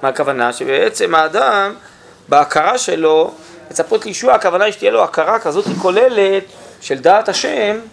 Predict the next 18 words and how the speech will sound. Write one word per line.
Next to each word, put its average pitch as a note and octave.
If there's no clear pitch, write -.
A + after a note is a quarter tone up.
שהוא E3+
רואה G#3
שהאלוקיות G3+
היא G#3
זאת A3
שמנהלת F#3+
את -
כל G#3
המציאות, F3
משמי G3
שמיים F3+
עליונים D#3
עד C4
תחתיות A3
הארץ. D3+
עולה D3+
היא G#3
ממעמקים, E3